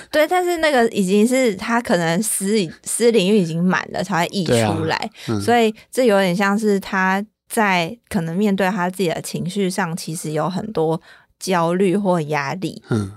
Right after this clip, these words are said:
Speaker 1: 在这些东西，然后他可能很想要拥有它，或者是怎么样去保存它。
Speaker 2: 嗯。
Speaker 1: 对，然后但是在面对这些东西的时候，会有点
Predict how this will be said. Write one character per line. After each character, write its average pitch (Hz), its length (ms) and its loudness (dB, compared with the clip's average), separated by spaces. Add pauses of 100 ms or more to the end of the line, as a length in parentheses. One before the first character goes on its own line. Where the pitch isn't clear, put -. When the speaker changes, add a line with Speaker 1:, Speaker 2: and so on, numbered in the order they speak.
Speaker 1:
在 185 440 -2
这 196 140 0
些 185 200 0
东 170 260 -4
西， - 200 -6
然 160 120 -4
后 180 360 0
他 185 140 -2
可 185 160 -6
能 - 120 -8
很 180 200 -4
想 - 180 -4
要 170 80 0
拥 170 280 -2
有 - 240 -2
它， - 260 -12
或 185 140 -4
者 156 80 -4
是 175 140 -8
怎 - 180 -10
么 - 100 -18
样 151 220 -8 (180)
去 185 380 -2
保 - 220 -4
存 - 340 -14
它。 - 240 -8 (180)
Speaker 2:
嗯。 104 360 -2
Speaker 1:
对， 110 240 -6
然 165 100 -6
后 190 340 0 (300)
但 202 180 0
是 196 120 -2
在 190 240 0
面 196 260 2
对 185 220 2
这 180 140 -4
些 175 200 -2
东 160 180 -2
西 175 80 -2
的 156 100 -4
时 185 80 -8
候， 151 120 -4
会 180 180 -2
有 156 160 -4
点 - 300 -8